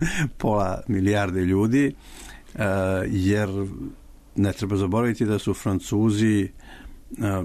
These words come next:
prvi, e, ustali u zaštitu jezika, recimo u filmovima i od zapravo engleskog jezika, tako da u Francuskoj najveći deo filmova je nadsinhronizovan.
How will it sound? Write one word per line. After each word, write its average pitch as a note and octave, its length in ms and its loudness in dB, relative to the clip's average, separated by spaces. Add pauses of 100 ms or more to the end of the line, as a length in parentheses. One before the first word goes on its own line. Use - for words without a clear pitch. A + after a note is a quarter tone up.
(180)
prvi, A2 480 0
e, - 60 -10 (1040)
ustali G#2+ 600 0 (540)
u G2+ 100 2
zaštitu G#2 440 -2
jezika, G2 460 0
recimo F#2+ 520 -2
u F2 60 0
filmovima F#2 1120 -2
i G2+ 140 -6 (480)
od G#2 280 -4
zapravo F#2 560 -2
engleskog F#2 440 -2
jezika, A2 580 -2 (140)
tako - 280 -6
da F#2 180 -4
u F#2 140 0
Francuskoj G2+ 680 -2
najveći F#2+ 560 -2
deo F#2 280 0
filmova F#2 460 -2
je F2+ 120 0
nadsinhronizovan. F#2 1000 -2